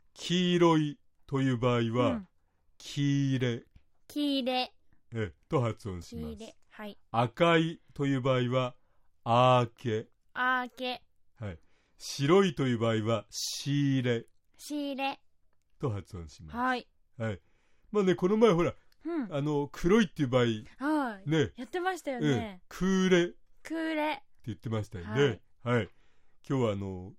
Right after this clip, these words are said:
Speaker 1: 黒以外のね、
Speaker 2: うん、うん、うん、うん。
Speaker 1: 黄色、赤、白、
Speaker 2: はい。
Speaker 1: これを勉強してもらいます。
Speaker 2: はい。
Speaker 1: はい。じゃあね、黄入れ、アーケ、仕入れ。これを山本さんの後に続いて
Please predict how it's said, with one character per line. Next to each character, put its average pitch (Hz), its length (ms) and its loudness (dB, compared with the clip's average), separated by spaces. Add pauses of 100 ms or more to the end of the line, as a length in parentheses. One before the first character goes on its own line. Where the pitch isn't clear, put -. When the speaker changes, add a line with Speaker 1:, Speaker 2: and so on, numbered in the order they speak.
(100)
Speaker 1:
黒 165 380 2
以 156 140 -2
外 147 240 2
の 87 140 -10
ね、 107 120 -4
Speaker 2:
う 156 40 0
ん、 165 40 0
う - 20 -2
ん、 - 20 -
う 294 40 -2
ん、 254 640 -8
う - 20 -10
ん。 240 40 -10
Speaker 1:
黄 165 420 0
色、 156 300 2
赤、 127 300 -2
白、 123 440 -4 (200)
Speaker 2:
は 233 160 -12
い。 233 40 -4
Speaker 1:
こ 233 40 -2
れ 131 80 -2
を - 20 -2
勉 113 240 -2
強 98 160 -8
し - 80 -18
て - 80 -14
も 90 120 -12
ら 87 100 -12
い 85 40 -14
ま 80 180 -14
す。 - 160 -20
Speaker 2:
は 190 120 -12
い。 190 140 -16 (220)
Speaker 1:
は 131 160 2
い。 117 100 -4 (480)
じ 185 60 0
ゃ 175 40 2
あ 156 40 0
ね、 151 200 0 (220)
黄 165 480 -2
入 160 40 0
れ、 156 260 0 (200)
ア 143 340 6
ー 139 140 0
ケ、 135 300 -4 (160)
仕 131 600 -2
入 - 20 -2
れ。 117 240 0 (680)
こ 120 140 -12
れ 123 140 -2
を 156 260 2 (440)
山 127 180 2
本 143 220 -2
さ 139 140 2
ん 139 40 0
の 139 100 2
後 131 160 -2
に 104 80 -4
続 101 180 -12
い 95 80 -10
て 123 340 -4